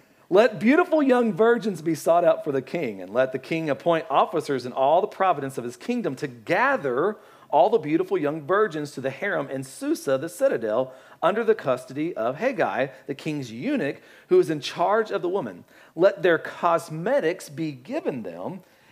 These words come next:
and let the young women who please, pleases the king be queen instead of Vashti." So that's their counsel.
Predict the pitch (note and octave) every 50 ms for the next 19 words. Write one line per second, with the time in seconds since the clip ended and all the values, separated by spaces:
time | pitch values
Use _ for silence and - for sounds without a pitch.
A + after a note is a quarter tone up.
0 | _ - D3 D#3+ E3 E3 D#3+ D#3+ E3+ G#3+ C4 - - F#3 F3 F3 G3 F3+ F3 E3
1 | E3+ G#3 B3 B3 G#3+ D#3 D#3 D3+ C#3+ C#3 - - - - G3 A3 B3+ C4+ C#4 C4+
2 | A#3 G#3 G3+ G#3 G#3 - - _ _ _ _ - A#3 C4+ C4+ - F3 E3 C3+ C#3+
3 | C3 - - G#3 F#3+ D#3+ D#3 E3 E3 - _ _ _ _ - D#3 D3+ C#3+ - -
4 | - G3+ B3+ C4+ A#3 D#3+ C#3+ C#3+ D3 D3 - C3+ C3 - C3+ A#2 A2+ G#2+ B2 D3
5 | C3+ C3 A#2+ - - - - - _ _ _ _ _ _ _ _ - B2+ D3 D#3
6 | D#3 - G3 F#3+ G3 A#3+ D4 D4 C4 - A3 G3+ F#3+ F#3 F3+